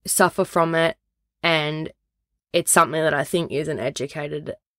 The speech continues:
about enough, and, like, not even in university, we don't get taught this shit. That's something I really wanna do is, like, a trauma-informed course. Um,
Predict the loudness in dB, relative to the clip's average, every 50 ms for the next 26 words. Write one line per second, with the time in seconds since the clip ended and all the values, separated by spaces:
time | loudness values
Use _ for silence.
0 | _ _ _ _ _ _ _ _ _ _ _ -6 -6 -2 2 4 4 4 4 2
1 | -2 -6 -4 -2 0 0 0 0 -4 -8 -12 -8 -6 -4 -4 -4 -6 -6 -8 -10
2 | -12 -12 _ _ _ -20 -20 _ _ _ _ 2 2 4 6 6 6 8 8 6
3 | 6 6 6 6 6 6 6 6 4 4 2 0 0 0 0 0 -2 -2 -4 -4
4 | -4 -6 -6 -4 -4 -2 0 0 0 0 0 -2 -6 -8 -6 -8 -8 -8 -8 -8
5 | -8 -10 -10 -8 -8 -8 -6 -8 -8 -10 _ -20 -20 -20 -20 -20 -20 -20 -20 -20
6 | -20 -20 -20 -20 -20 -20 _ _ _ _ _ 4 4 6 6 6 6 8 8 8
7 | 8 8 8 8 8 8 8 6 6 4 4 2 2 2 2 2 2 0 0 2
8 | 0 -2 0 0 2 4 4 4 6 6 6 4 4 2 0 _ 0 2 4 4
9 | 2 2 0 0 2 4 6 6 8 8 6 4 2 0 -4 -8 -10 -10 -10 -10
10 | -2 2 4 6 6 6 6 4 2 -2 -4 -4 -8 _ _ _ _ _ _ _
11 | _ _ _ _ _ _ -20 -20 -20 -6 0 4 4 6 6 6 4 2 0 -4